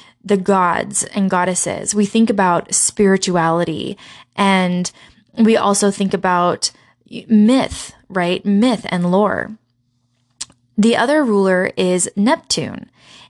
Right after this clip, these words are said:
And this gives us more of that ethereal, dreamy, uh, boundaryless,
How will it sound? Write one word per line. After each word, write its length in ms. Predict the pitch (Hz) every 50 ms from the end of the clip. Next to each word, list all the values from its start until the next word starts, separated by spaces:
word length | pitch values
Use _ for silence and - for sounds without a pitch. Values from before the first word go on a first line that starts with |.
| _ _
And 500 | 196 208 202 190 185 185 185 185 185 - -
this 320 | - 180 - 214 208 196 -
gives 340 | - 208 202 190 190 180 190
us 220 | 190 180 - -
more 320 | 190 190 185 180 180 180
of 260 | - - 180 180 175 175
that 380 | 175 170 170 175 - - - - - - - _ _
ethereal, 1160 | 233 220 - - - - 220 220 208 208 202 202 190 190 185 180 180 180 180 180 196 196 - - - _ _ - 196
dreamy, 1120 | 196 214 214 208 208 208 208 202 202 196 196 190 190 185 185 185 185 180 180 180 190 - _ - - - _ _ -
uh, 240 | - - - - -
boundaryless, 1300 | - 196 - - 196 196 196 202 202 196 196 196 196 185 185 180 180 175 180 175 - - - - - -